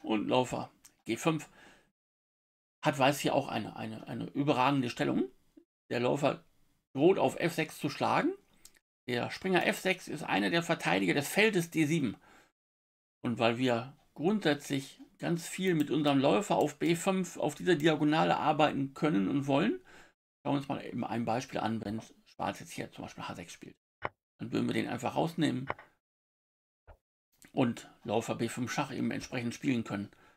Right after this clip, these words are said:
Und durch Läufer D sieben die Dame hier ablenken vom Turm. War jetzt, hat Schwarz ein bisschen mitgeholfen, aber hier haben wir mal die, die taktische Thematik,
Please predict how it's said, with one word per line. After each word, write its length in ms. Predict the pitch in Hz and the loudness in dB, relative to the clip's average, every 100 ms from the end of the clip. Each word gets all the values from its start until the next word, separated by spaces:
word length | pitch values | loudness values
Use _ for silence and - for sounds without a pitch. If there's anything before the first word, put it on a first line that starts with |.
| _ _ _ _ - | _ _ _ _ -6
Und 180 | 131 - - | -4 -4 -6
durch 180 | 123 - | -8 -2
Läufer 280 | 139 139 | 0 2
D 160 | 113 107 | 0 0
sieben 320 | 107 104 110 - - | -4 -6 -8 -10 -12
die 80 | |
Dame 260 | 170 120 113 | -6 -6 -6
hier 160 | 117 - | -8 -8
ablenken 420 | - 104 - 110 | -8 -8 -10 -12
vom 220 | - 135 - | -8 -8 -6
Turm. 200 | - - - - - _ _ _ - - - _ _ - | -8 -8 -20 -20 -20 _ _ _ -20 -20 -20 _ _ -12
War 120 | 110 | -10
jetzt, 220 | 104 - | -10 -10
hat 200 | 110 120 | -4 -2
Schwarz 240 | - 147 | 6 6
ein 80 | 151 | 6
bisschen 220 | 175 175 | 4 4
mitgeholfen, 600 | 190 196 147 135 139 139 | 0 2 4 4 4 0
aber 240 | 135 117 117 | -2 0 0
hier 200 | 135 135 | 2 2
haben 120 | 123 | 2
wir 100 | 120 | 0
mal 200 | 113 113 | 0 0
die, 260 | 113 107 - - - | -2 -6 -8 -18 -20
die 100 | - | -10
taktische 400 | 135 135 131 123 | -8 -4 -6 -6
Thematik, 600 | - 110 104 123 131 - | -6 -4 -2 -2 -4 -8